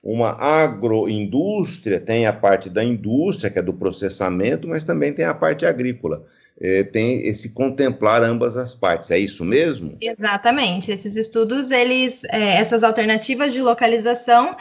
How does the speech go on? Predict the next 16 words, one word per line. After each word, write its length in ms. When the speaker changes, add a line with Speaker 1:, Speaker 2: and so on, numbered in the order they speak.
Speaker 2:
elas 360
contemplam 800
ou 100
deveriam 500
contemplar, 680
né, 260
tanto 320
a 100
parte 380
industrial, 920
onde 200
ocorre 400
o 40
processo 440
industrial, 720
quanto 460